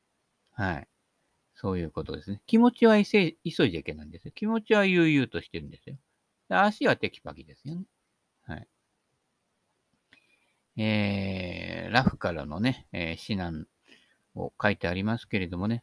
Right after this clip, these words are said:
そう、ボールから打とうとすると、上から入りやすい。ボールだけ取ろうとする。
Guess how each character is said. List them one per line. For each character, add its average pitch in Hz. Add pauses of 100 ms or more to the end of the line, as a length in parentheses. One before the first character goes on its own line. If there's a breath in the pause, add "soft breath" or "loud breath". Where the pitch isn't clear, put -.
そ 165
う、 -
ボ 196
ー 202
ル 208
か 202
ら 196
打 190
と 202
う 196
と 190
す -
る 180
と、 170
上 185
か 208
ら 196
入 180
り 160
や 143
す -
い。 - (680)
ボ 120
ー 117
ル 107
だ 104
け 101
取 92
ろ 90
う 85
と -
す -
る。 98